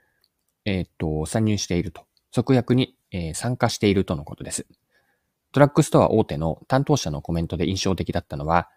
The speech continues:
ここまで一気にオンライン化が進んだことは過去にはなかったと、このようなコメントもありました。はい。では、ここから後半のパートに入っていくんですが、学べることについて見ていきましょ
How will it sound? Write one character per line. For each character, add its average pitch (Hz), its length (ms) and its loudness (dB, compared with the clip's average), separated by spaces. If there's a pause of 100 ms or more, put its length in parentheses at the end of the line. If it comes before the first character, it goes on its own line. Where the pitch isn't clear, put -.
こ - 140 -6
こ - 80 0
ま 170 140 4
で 82 60 0
一 87 100 0
気 - 180 -4
に - 180 0 (220)
オ 113 140 -2
ン 113 60 0
ラ 113 80 2
イ 107 40 0
ン - 20 -2
化 98 120 -4
が 92 100 0
進 101 280 -2
ん - 20 0
だ 95 100 0
こ 95 100 -4
と 85 100 -4
は 73 100 -2
過 - 120 0
去 156 80 2
に 90 100 2
は 76 60 -4
な 95 120 -2
か 85 80 0
っ - 100 -8
た - 80 -14
と、 - 160 -14 (400)
こ 147 140 -2
の 151 80 4
よ 147 100 4
う 113 40 2
な 87 120 -2
コ - 140 -6
メ 87 80 0
ン 82 80 -2
ト 107 80 -6
も 117 160 0
あ - 40 -8
り 71 100 -8
ま 71 80 -14
し - 60 -12
た。 - 120 -14 (1400)
は - 80 2
い。 165 80 0 (380)
で 220 100 4
は、 139 80 4
こ - 140 0
こ 151 80 6
か 175 100 4
ら 165 140 6
後 156 160 2
半 151 160 2
の 143 80 0
パ 131 100 6
ー 127 40 4
ト 131 80 -2
に 123 80 -2
入 123 100 -2
っ 117 40 -4
て - 80 -6
い 82 60 2
く 87 100 -6
ん 80 60 -4
で - 60 -12
す - 100 -12
が、 85 220 2 (160)
学 131 180 0
べ 190 60 4
る 202 80 2
こ 196 100 -2
と - 100 0
に 76 140 -2
つ - 80 -10
い 73 80 -4
て 98 260 -4
見 104 60 -12
て 85 80 -10
い 76 60 -10
き - 80 -14
ま 76 100 -10
し - 60 -6
ょ - 160 -4